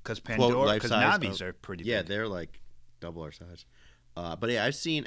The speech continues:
Speaker 2: animatronics of, like, Beauty and the Beast, the new, uh, Star Wars Galaxy stuff as well. Those look really
Speaker 1: I'm sure they'll
Speaker 2: smooth.
Speaker 1: all be great,
Speaker 2: They
Speaker 1: yeah.
Speaker 2: just, yeah, I'm,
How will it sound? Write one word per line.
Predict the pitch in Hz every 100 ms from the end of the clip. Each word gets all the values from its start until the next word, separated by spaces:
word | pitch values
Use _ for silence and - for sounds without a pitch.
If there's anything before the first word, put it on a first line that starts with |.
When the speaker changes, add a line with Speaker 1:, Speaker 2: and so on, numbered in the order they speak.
| -
Speaker 2:
animatronics | 113 117 110 107 104 104 -
of, | 90 87 85 78 - - -
like, | 71 -
Beauty | 92
and | 87
the |
Beast, | 78 87 85 -
the |
new, | 82 85 87 82 -
uh, | 76 76
Star | 76 -
Wars | 82 78
Galaxy | 76 80 -
stuff | - 80 78
as | 78
well. | 82 82 80 - - - - -
Those | 113 131
look | 95 78
really | 85 92 85 78 - 117
Speaker 1:
I'm | 123
sure | - 90
they'll | 85
Speaker 2:
smooth. | 85
Speaker 1:
all |
be | 80 78
great, | 80 80 -
Speaker 2:
They | 95
Speaker 1:
yeah. |
Speaker 2:
just, | 95 95
yeah, | 90 87
I'm, | 101